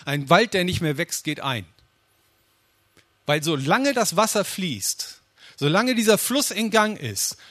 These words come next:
ist Wachstum im Baum. Wora-, wa-, warum kann man sehen, dass ein dicker, großer, stabiler Baum so, so alt ist?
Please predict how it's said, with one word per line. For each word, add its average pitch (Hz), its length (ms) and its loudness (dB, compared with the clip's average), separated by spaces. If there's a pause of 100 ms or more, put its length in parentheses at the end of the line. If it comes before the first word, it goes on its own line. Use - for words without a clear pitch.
ist 131 220 -4
Wachstum 180 460 0
im 104 160 -10
Baum. 87 280 -10 (1700)
Wora-, 156 320 -2
wa-, 143 200 -2
warum 180 260 -2
kann 196 140 0
man 180 160 0
sehen, 190 220 2
dass 143 140 -2
ein 131 220 -6
dicker, 180 360 -4
großer, 151 500 -2
stabiler 165 600 -2
Baum 156 380 -2 (360)
so, 151 240 -2 (360)
so - 220 -4
alt 180 260 -2
ist? - 420 -12